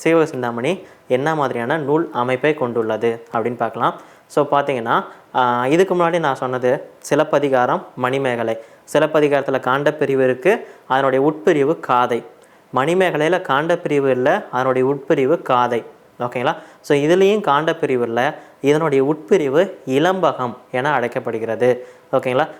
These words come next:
So, நான் ஏற்கனவே சொல்லியிருக்கேன், படலம், காதை, இலம்பகம், சருக்கம், இது எல்லாமே உட்பிரிவுக்கு வரக்கூடியது. பெரும்பிரிவு பார்த்தீங்கன்னா காண்டம்.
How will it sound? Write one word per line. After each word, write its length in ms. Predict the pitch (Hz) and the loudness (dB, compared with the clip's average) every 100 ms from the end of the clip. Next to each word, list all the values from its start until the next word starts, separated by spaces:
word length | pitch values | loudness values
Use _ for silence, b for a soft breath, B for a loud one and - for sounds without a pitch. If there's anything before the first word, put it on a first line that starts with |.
| - | -8
So, 160 | 143 | -4
நான் 100 | 131 | 2
ஏற்கனவே 320 | 131 143 156 156 | 2 2 -2 0
சொல்லியிருக்கேன், 440 | 127 120 131 185 - - - | 0 0 -2 -4 -6 -8 0
படலம், 560 | 120 127 123 147 185 - _ | 2 2 2 0 -2 -14 _
காதை, 600 | - 123 127 120 139 175 B B _ | -4 0 2 2 0 -2 B B _
இலம்பகம், 580 | 131 143 143 123 147 202 - - | 0 0 0 0 0 -4 -10 -2
சருக்கம், 440 | 135 151 151 123 - - | 2 2 0 -4 -6 -6
இது 160 | 127 127 | 0 2
எல்லாமே 520 | 135 139 131 190 208 B B - | 2 0 0 -2 -4 B B -2
உட்பிரிவுக்கு 960 | 175 180 - 196 165 143 - 170 - - - | 0 -2 2 2 4 0 2 2 2 -2 -2
வரக்கூடியது. 720 | 127 139 131 120 117 170 - B B _ | 0 0 -2 -2 2 0 0 B B _
பெரும்பிரிவு 600 | 156 190 208 170 151 135 127 | 4 4 2 2 2 0 -2
பார்த்தீங்கன்னா 400 | 120 120 165 208 - - | -4 -2 -2 -4 -14 -4
காண்டம். 460 | 127 127 120 113 | -2 0 -2 -6